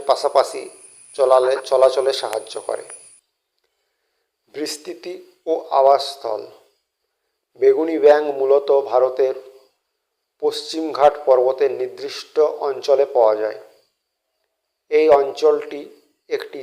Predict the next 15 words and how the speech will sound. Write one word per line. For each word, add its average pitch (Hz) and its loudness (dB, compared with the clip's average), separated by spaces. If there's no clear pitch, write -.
জীববৈচিত্র্যময় 143 -2
এলাকা 123 0
এবং 147 4
অনেক 151 -2
প্রজাতির 143 0
জন্য 131 -4
একটি - -14
প্রাকৃতিক 151 -2
আবাসস্থল। 123 0
এরা 151 8
ভূমির 147 -6
নিচে 135 -4
চার 147 6
থেকে 147 -2
পাঁচ 135 0